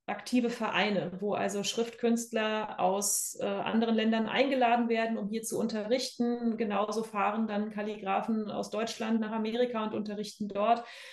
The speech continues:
Da gibt's ganz wunderbare und großartige, ähm, Events, die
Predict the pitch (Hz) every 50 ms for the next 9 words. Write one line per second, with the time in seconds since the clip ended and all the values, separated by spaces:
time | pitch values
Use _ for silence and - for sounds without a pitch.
0 | - - - 214 202 214 208 208 - - 220 220 240 262 254 - 233 240 233 233
1 | 226 214 214 214 208 214 214 208 208 208 202 - - 202 226 233 - - 196 196
2 | 196 - - 202 185 202 190 190 196 190 - - - - - - - _ - 196
3 | 196 190 196 190 190 - - 202 180 185 185 202 240 254 254 - - - - -
4 | - - _ _ _ _ _ _ _ _ _ _ - 214 190 - 214 214 214 214
5 | 214 214 202 196